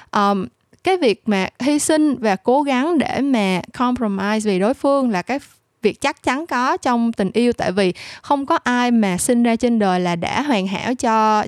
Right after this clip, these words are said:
cho mình hết trơn á. Cái chuyện mà gọi là, ờ, duyên số do ông trời sắp đặt hoặc là kiểu star crossed lover, ờ, sinh ra đã dành cho nhau, được viết trên những vì sao các kiểu các thứ á. Ờ, những cái đó chỉ là những câu chuyện lãng mạn mà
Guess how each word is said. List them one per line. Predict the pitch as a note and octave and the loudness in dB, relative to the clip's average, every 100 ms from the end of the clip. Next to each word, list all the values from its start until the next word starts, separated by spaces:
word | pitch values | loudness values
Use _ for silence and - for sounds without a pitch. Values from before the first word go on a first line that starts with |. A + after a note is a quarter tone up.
| - | -2
cho | A3+ | 0
mình | G#3+ G3 | 2 2
hết | D4 - | -2 0
trơn | B3 A3+ | 0 2
á. | E4 F#4+ - - | 0 -4 -12 -8
Cái | - D#4 | -2 -2
chuyện | - G3+ F#3 G#3 | 2 2 4 2
mà | F#3+ F#3 F3+ - | 2 2 0 -2
gọi | F#3+ F#3 | -4 0
là, | F#3 F#3 F3+ - - | 0 0 -2 -8 -14
ờ, | - F#3+ F#3 F#3+ | -4 0 0 -2
duyên | G#3+ C4 C#4 | 0 2 4
số | C4+ C#4 B3+ D#4+ | 2 2 4 4
do | D#4+ - | 2 2
ông | A#3+ A#3+ | 0 2
trời | A3 F3+ | 2 0
sắp | - D4+ | 0 -2
đặt | A#3 F#3+ - | -2 -4 -4
hoặc | - F#3 | -6 -2
là | F3 | -2
kiểu | E3 - - | -2 -4 -2
star | B3+ - A#3 A#3+ | -2 0 -2 -2
crossed | - D4+ E4 | 0 0 2
lover, | C#4 D#4+ G#3+ F3+ F3 E3+ - - | 0 2 0 0 -2 -4 -12 -8
ờ, | - F3+ F3 F3 - _ - | 0 2 2 0 -4 _ -4
sinh | C#4 B3+ | 0 2
ra | B3 B3 | 2 2
đã | A3 | 2
dành | G3 A#3+ F#3+ | 0 0 0
cho | A3 | 0
nhau, | A#3 A3+ | 2 2
được | G3+ - G#3 | 0 -2 2
viết | E4 | 2
trên | F4 B3 | 4 0
những | G3+ A#3 | 2 2
vì | G#3 | 2
sao | F#3+ A3 A3 | 2 -2 -2
các | C#4 | -2
kiểu | - - | -4 -4
các | B3+ | -4
thứ | - A#3+ C#4+ | 0 2 4
á. | G4+ - - - | 2 -2 -18 -14
Ờ, | - G3+ G3 F#3+ | -2 0 2 0
những | G3+ F#3+ | -2 -2
cái | D4 | 0
đó | C#4+ D#4 | 0 0
chỉ | - G3+ | -2 -2
là | A#3 G3 F#3 F3 - _ - | 0 2 2 0 -4 _ -8
những | G3 F#3+ A#3+ | -4 -2 0
câu | C#4 C4+ | 0 0
chuyện | B3+ C3 F#3 A3 A3+ | 0 0 2 0 -2
lãng | - G#3+ C4+ | -4 -2 -2
mạn | - | 0
mà | G3+ | 0